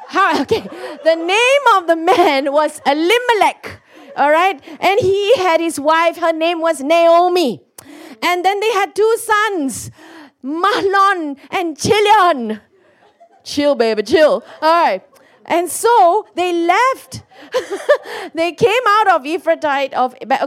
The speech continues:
just say they, their hometown was Bethlehem, all right? And they went into Moab. And then the word is they remained there, all right? They remained there. And then Elimelech, Elimelech, Naomi's husband died.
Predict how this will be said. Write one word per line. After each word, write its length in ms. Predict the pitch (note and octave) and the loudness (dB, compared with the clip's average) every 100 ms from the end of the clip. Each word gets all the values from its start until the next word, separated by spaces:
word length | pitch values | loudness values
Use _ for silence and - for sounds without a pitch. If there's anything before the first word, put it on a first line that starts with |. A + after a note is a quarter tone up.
| A#3+ | -4
just 180 | G#4 - | -4 -2
say 140 | E4+ | -2
they, 160 | C4+ B3+ | 0 0
their 160 | G#3+ | 0
hometown 380 | C#4 D#4 D#4 C4+ | -2 -2 -2 -4
was 180 | A#3 F#3+ | -6 -4
Bethlehem, 520 | G#3 G#3 G#3+ G3+ C#3 - | -6 -4 -6 -6 -10 -4
all 100 | A3 | -2
right? 180 | D4+ - - C#4+ | -2 -4 -14 -10
And 180 | A#3 C#4+ | -6 -4
they 80 | C#4+ | -2
went 220 | D4 D#4+ | 0 -2
into 200 | D#4 C4+ | -4 -4
Moab. 380 | A#3+ A3+ A3 G#3+ | -2 0 0 -2
And 240 | - - G4+ | -6 -2 0
then 120 | B4+ | 0
the 80 | G4 | 0
word 260 | E4 G#4+ F4 | 0 0 -2
is 140 | D4+ | -2
they 160 | C#4 C#4 | 0 2
remained 760 | C#4+ C#4+ D4+ D#4+ E4+ F4 E4+ | 2 2 2 4 4 4 4
there, 240 | D#4 G3+ - _ _ _ _ _ _ _ | 2 0 -6 _ _ _ _ _ _ _
all 120 | A3+ | -2
right? 260 | A#3+ F4+ - _ _ | -2 -2 -6 _ _
They 160 | - C#4+ | -2 0
remained 460 | C#4 C#4 D4 D4 C4+ | 0 0 0 2 0
there. 240 | F3+ - _ _ _ - | -2 -6 _ _ _ -4
And 100 | A4+ C5 | 2 4
then 380 | D#5+ A4 C3 - _ _ - | 4 0 -6 -18 _ _ -10
Elimelech, 760 | G3+ A3 A#3 A#3 A3+ A3+ A3+ - | -4 -4 -4 -2 0 -2 -4 -4
Elimelech, 760 | G#3+ B3 B3 B3 B3 A#3 - B3+ | -2 0 0 0 0 -2 -8 0
Naomi's 400 | D4+ F4 G4 F4 | 2 2 0 0
husband 480 | E4 D4 D4 E4 | 0 0 -2 0
died. 440 | D4 D#4 D#4 - | 0 0 -2 -6